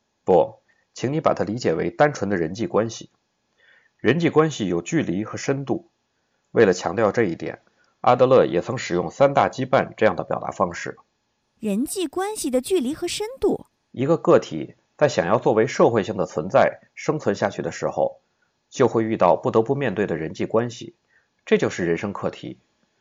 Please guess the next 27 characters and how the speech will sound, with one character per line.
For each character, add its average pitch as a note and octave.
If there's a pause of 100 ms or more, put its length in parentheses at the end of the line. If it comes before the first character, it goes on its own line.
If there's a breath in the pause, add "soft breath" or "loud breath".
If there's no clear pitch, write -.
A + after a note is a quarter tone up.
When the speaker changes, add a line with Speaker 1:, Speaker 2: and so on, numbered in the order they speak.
(400)
Speaker 1:
在 F2+
不 D#3+
得 A2+
不 D#3
面 D#3+
对 C#3
这 G#2
个 F#2
意 G2+
义 F2
上， C#2 (120)
确 -
实 -
可 -
以 F#2
说 G#2+
是 A#2
义 C3
务。 - (500)
Speaker 2:
哦， G#3 (340 soft breath)
具 A#4
体 A#3+
来 F3
讲 D#3+
呢？ F3 (320)
Speaker 1:
首 F2
先， A#2